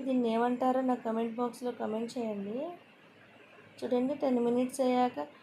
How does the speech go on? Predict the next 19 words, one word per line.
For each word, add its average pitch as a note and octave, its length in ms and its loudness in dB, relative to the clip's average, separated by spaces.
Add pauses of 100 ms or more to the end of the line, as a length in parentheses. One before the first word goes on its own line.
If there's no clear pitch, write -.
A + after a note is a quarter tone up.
(200)
మెత్తగా B3+ 420 0 (100)
మగ్గిపోయింది. A#3 800 0 (800)
కొంచెం B3+ 340 2
వాటర్ A#3 400 4
కూడా D4 140 6 (100)
ఉన్నాయి, B3 400 4 (220)
ఆ - 20 6 (120)
వాటర్లోనే B3+ 680 4
మొత్తం A#3 380 0
కుక్ A#3+ 260 -4
అయిపోవాలి. A3+ 600 4 (760)
మనం B3 240 6 (200)
మామూలుగా A#3+ 380 4 (100)
వాటర్ A#3 340 2
అయితే C4 180 -2 (140)
ఏం C4 240 2
యాడ్ A#3 240 -2
చేయకూడదు A#3 500 2 (140)
ఈ - 20 -2